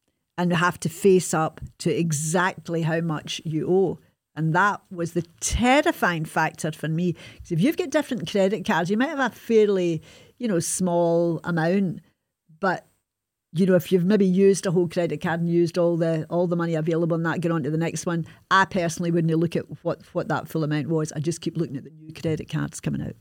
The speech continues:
Uh, and then you're, I'm thinking, when I say you, I mean me, how was I gonna pay this back? There was no way in the world I could pay back this kind of money. Even today, you know, thinking about that situation gives me the shivers.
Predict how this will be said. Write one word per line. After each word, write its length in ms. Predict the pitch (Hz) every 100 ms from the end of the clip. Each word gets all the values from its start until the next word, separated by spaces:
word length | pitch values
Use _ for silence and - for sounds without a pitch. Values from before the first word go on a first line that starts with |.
| _ - - - - - - - _ _ -
Uh, 40 |
and 260 | 196 196 226
then 160 | 277 302
you're, 200 | 233 196
I'm 220 | 202 247
thinking, 480 | - 165 156 160 135
when 120 | 170
I 60 | 165
say 260 | 165 220
you, 320 | 202 165 170 139
I 40 |
mean 260 | 147 143 151
me, 300 | 165 135 - _ _
how 180 | - 175
was 260 | 165 156
I 220 | 160 180 202
gonna 200 | 165 147
pay 200 | - 151
this 160 | 147
back? 220 | - 151
There 80 | 170
was 120 | 170
no 140 | 185 220
way 160 | 220
in 100 | 208
the 100 | 196
world 840 | 196 208 226 254 302 339 247 175 - -
I 120 | 175
could 180 | 165 160
pay 160 | 165
back 240 | 151 139 -
this 200 | 156 -
kind 200 | 165 156
of 40 |
money. 300 | 151 139 160 - _ _ _ _ _ _ -
Even 340 | 208 208 170
today, 580 | 156 170 165 160 156 156 - _ _ -
you 60 | 170
know, 240 | 156 151 - _ _
thinking 380 | 170 180 185
about 160 | - -
that 180 | 135 -
situation 580 | - 151 160 151 - 147
gives 280 | 143 147
me 100 | 151
the 60 | 131
shivers. 520 | 139 123 127 160 -